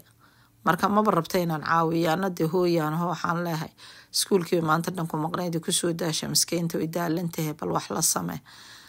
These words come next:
Laakiin ma balla ii ogolaba. Kolka malqacadda ka qaado, waa la iga qaadayaa xaf. Marka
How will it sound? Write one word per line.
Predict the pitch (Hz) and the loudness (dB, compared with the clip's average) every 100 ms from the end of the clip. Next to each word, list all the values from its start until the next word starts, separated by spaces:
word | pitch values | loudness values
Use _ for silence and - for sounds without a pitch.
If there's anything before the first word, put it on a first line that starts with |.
| - - | -14 -4
Laakiin | 160 165 170 | -2 0 0
ma | 185 233 | 0 2
balla | 180 175 156 | 2 2 2
ii | 156 170 | 0 0
ogolaba. | - 135 143 165 160 151 - - _ _ _ _ _ | 0 -4 -4 -2 -2 -4 -8 -16 _ _ _ _ _
Kolka | - 208 202 | -2 2 2
malqacadda | 175 160 180 185 175 | 2 2 2 2 -2
ka | 170 | -4
qaado, | 170 165 156 165 | 0 0 0 -2
waa | 165 | -2
la | 170 | -2
iga | 165 170 | -4 -4
qaadayaa | - 165 151 170 170 165 | -2 -2 -2 -4 -6 -4
xaf. | - 254 - - - - _ - - - - - _ _ _ _ - | -2 -2 -6 -8 -16 -20 _ -20 -20 -20 -20 -20 _ _ _ _ -2
Marka | 220 214 - | 0 2 2